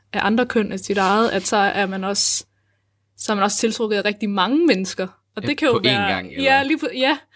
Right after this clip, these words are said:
Speaker 1: Og det kan jo være, øh, sandt for nogle personer. Det tænker jeg, det har ikke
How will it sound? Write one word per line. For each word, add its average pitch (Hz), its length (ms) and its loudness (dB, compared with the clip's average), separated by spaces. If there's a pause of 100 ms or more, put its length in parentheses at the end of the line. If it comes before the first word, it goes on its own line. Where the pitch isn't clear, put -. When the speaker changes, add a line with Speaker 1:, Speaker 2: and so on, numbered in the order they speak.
(380)
Speaker 1:
Og 240 140 -4
det 294 100 -2
kan 302 120 0
jo 277 60 2
være, 208 520 4
øh, 202 60 -4
sandt 247 280 -2
for 247 60 -2
nogle 254 360 0
personer. 220 440 0 (340)
Det 233 140 0
tænker 214 260 2
jeg, 202 80 4
det 214 80 -2
har 208 120 2
ikke 208 120 -2